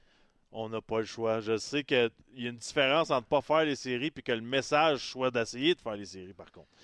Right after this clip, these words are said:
Ça, je suis d'accord. Les... Moi, je, je veux voir Montembeault dans le filet, je veux qu'on essaye de faire les séries, mais à long terme, si tu veux une bonne équipe, tu peux pas faire les séries.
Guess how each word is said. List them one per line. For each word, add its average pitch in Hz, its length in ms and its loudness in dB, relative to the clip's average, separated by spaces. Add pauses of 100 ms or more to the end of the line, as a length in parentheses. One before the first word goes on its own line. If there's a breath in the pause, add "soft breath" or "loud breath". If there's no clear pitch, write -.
(160 soft breath)
Ça, 143 140 -2
je 131 80 -2
suis - 80 -10
d'accord. 120 500 0 (260 soft breath)
Les... 101 180 -8
Moi, 131 320 0
je, - 300 -8
je 104 200 -12
veux 120 60 0
voir 127 200 2
Montembeault 135 480 2
dans 143 100 2
le 120 60 -2
filet, 131 340 -2
je 110 100 -6
veux 131 100 -6
qu'on 123 200 -6
essaye 160 340 0
de 175 80 0
faire 165 160 -4
les 165 100 -4
séries, 160 460 -6 (380 soft breath)
mais 120 100 0
à 120 120 4
long 131 220 2
terme, 147 320 2
si - 140 -18
tu - 160 -16
veux 131 80 -4
une 127 80 -8
bonne 120 160 0
équipe, 127 300 -4 (440)
tu - 60 -20
peux 127 140 -4
pas 120 160 0
faire 107 180 -2
les 90 100 -8
séries. - 280 -16